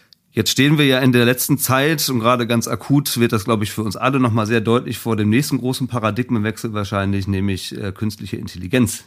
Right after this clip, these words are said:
die in diesem Kontext ja jetzt auf einmal auch eine sehr gewichtige Rolle spielt, beschäftigt uns in dem Wettbewerb auch, ne? Wie kann man mit sowas eigentlich umgehen, wenn Bilder auf einmal gar nicht mehr fotografisch erzeugt wurden, sondern eben so künstlich erstellt wurden?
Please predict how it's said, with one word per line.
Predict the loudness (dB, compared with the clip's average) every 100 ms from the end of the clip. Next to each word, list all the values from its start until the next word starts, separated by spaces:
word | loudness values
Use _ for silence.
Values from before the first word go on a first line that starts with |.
| -12
die | -10
in |
diesem | -6 -6
Kontext | -6 -6 -8 -10 -10
ja |
jetzt | -10 -10
auf | -10
einmal | -8 -6
auch | -6 -6
eine | -6 -4
sehr | -2 -2
gewichtige | -2 -4 -4 -6
Rolle | -4 -2 -4
spielt, | -4 -2 -2 -4
beschäftigt | -8 -8 -8 -8 -8
uns | -10 -6
in | -6
dem | -6
Wettbewerb | -6 -6 -6 -6
auch, | -4 -6 -4
ne? | -6 -6
Wie | -8
kann | -6
man | -6
mit | -6 -8
sowas | -12 -10
eigentlich | -8 -8 -6
umgehen, | -6 -4 -4 -4
wenn | -4 -4
Bilder | -4 -4
auf | -6
einmal | -8 -8 -6
gar | -8
nicht | -8
mehr | -10
fotografisch | -10 -14 -10 -4 -4 -4 -12
erzeugt | -14 -6 -6 -4 -6
wurden, | -6 -6
sondern | -6 -6 -6
eben | -6 -6
so | -8
künstlich | -8 -8 -8 -10
erstellt | -10 -6 -6 -4
wurden? | -4 -6